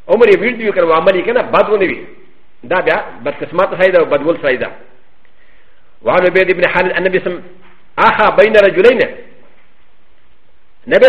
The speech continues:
سم موحد قيم کو دو سيد ميرشه. یو مهاجر ده، یو انصاري ده کنه، مهاجر ده انصاري کنه، ورې روبلو.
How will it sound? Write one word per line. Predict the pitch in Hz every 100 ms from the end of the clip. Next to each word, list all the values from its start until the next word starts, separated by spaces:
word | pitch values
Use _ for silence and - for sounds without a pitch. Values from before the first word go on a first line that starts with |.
| 233
سم | 208
موحد | 196 220 240
قيم | 233 220
کو | 214
دو | 196
سيد | 202 190 160
ميرشه. | 156 135 95 - - - - - - - - - - - - - - - - - - - - - - - - - -
یو | 220
مهاجر | 202 196 208 233
ده، | 220 190
یو | 196
انصاري | 190 180 180 208
ده | 202
کنه، | 190 247 208
مهاجر | 156 170 208
ده | 214 180
انصاري | - 170 202
کنه، | 254 214
ورې | 180 202
روبلو. | 190 233 165